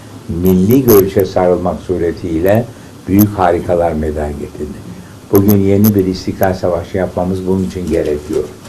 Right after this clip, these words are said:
Bu gidişattan kurtulmak ve tıpkı istiklal savaşında olduğu gibi maddeten işgal edilmiş olan bir vatanımızı kurtarmak için o mücadeleyi nasıl yaptıysak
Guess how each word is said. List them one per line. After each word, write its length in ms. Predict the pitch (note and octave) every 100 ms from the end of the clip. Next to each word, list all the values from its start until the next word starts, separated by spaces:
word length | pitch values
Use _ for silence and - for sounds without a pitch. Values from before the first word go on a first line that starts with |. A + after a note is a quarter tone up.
| - - - - -
Bu 80 | F#2+
gidişattan 600 | G2+ F#2 G#2 F#2 G2+ F#2
kurtulmak 560 | F2+ F#2 - F2+ G#2 A#2 - - - - -
ve 40 |
tıpkı 360 | - A#2 - G2+
istiklal 400 | F2+ G#2 G#2 F#2+
savaşında 460 | - F#2 F2+ - F#2+
olduğu 260 | F2 F#2+
gibi 420 | F2+ E2 F2+ G#2+ B2+ - - - - -
maddeten 580 | G2+ A#2 A#2 A2 G#2 F#2+
işgal 360 | F2+ G2+ F#2+
edilmiş 280 | F2+ F#2+ F2+
olan 200 | F#2+ F2+
bir 60 | F#2
vatanımızı 600 | F#2 F2 F#2 F2+ F2 F2+
kurtarmak 580 | F2+ - F2+ F2+ F2+ -
için 140 | F2
o 120 | F2
mücadeleyi 600 | F2 D#2+ F2 E2+ F2 F2
nasıl 280 | G2+ G2 F#2+
yaptıysak 520 | E2 - F#2 A#2 A2